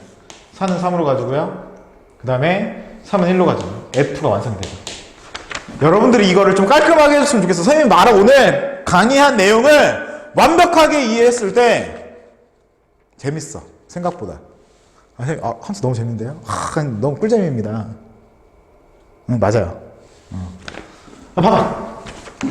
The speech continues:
그럼 얘를 이제 요 놈이 가능해서 우리는 에프이 더하기 지이를 구하는 중이잖아, 그죠? 오케이? 음.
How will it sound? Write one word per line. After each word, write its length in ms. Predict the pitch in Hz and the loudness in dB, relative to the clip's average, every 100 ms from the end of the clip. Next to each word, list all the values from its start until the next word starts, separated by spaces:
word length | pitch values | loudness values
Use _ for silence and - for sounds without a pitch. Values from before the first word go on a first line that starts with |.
| - - - - - _ - - - - - - - - - - - - - - | -10 -14 -18 -20 -20 _ -20 -20 -20 -20 -14 -14 -14 -18 -20 -20 -20 -20 -20 -10
그럼 160 | - 156 | -2 2
얘를 600 | 120 131 139 87 - - - - - - - - - - - - - | 2 2 0 -2 -8 -12 -14 -14 -18 -20 -20 -20 -20 -20 -20 -16 -6
이제 500 | 113 120 165 247 - - - - - - - 117 | -2 0 -2 -4 -10 -16 -20 -20 -20 -20 -12 0
요 100 | 139 247 | 4 4
놈이 240 | 269 240 | 4 4
가능해서 960 | 123 135 147 156 110 117 110 82 76 - - - - | 2 2 2 0 0 0 -2 -6 -10 -16 -20 -14 -2
우리는 260 | 147 156 | 0 2
에프이 360 | 131 160 - 202 | 2 2 2 2
더하기 260 | 185 151 - | 2 2 0
지이를 480 | - 156 175 214 139 | -4 0 2 2 4
구하는 220 | 143 139 | 2 2
중이잖아, 340 | 110 101 95 | 0 -2 -2
그죠? 480 | 101 127 147 - - - - | -2 0 -2 -6 -16 -16 -10
오케이? 260 | 110 160 - - - - | -6 -6 -8 -14 -20 -12
음. 320 | 120 113 95 | -6 -6 -6